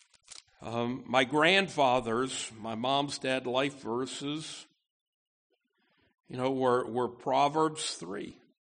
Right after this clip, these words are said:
you know, five and six. Many of you probably know those by heart.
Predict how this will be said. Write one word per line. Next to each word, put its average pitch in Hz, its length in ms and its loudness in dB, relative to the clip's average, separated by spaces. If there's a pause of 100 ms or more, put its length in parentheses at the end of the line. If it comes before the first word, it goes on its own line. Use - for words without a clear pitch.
(340)
you 120 120 -12
know, 95 80 -10
five 127 340 -4
and 135 140 -10
six. - 640 -14 (1700)
Many 117 340 -2
of 139 100 -2
you 139 180 0
probably 139 400 0
know 135 220 -2
those 143 260 -2
by 139 260 -2
heart. - 300 -4